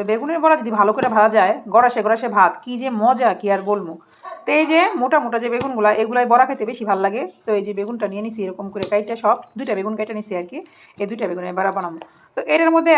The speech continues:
এখন মাখাইতে হইব আমার পর্যাপ্ত পরিমাণে হলুদের গুঁড়া, মরিচের গুঁড়া, আর একটু লবণ,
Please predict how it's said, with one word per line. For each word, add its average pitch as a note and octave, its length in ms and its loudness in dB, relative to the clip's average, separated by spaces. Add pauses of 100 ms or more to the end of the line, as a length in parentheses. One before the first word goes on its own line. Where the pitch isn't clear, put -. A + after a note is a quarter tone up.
এখন C4+ 160 -2 (120)
মাখাইতে A#3 320 2
হইব A#3 120 -2 (100)
আমার G#3+ 140 4 (100)
পর্যাপ্ত B3 320 -2 (100)
পরিমাণে G#3 240 -4 (120)
হলুদের G3 380 -4
গুঁড়া, G3+ 160 2 (120)
মরিচের G3+ 360 -4
গুঁড়া, F3+ 180 0 (680)
আর F#3+ 120 4
একটু F#3+ 140 -10 (120)
লবণ, G#3 300 6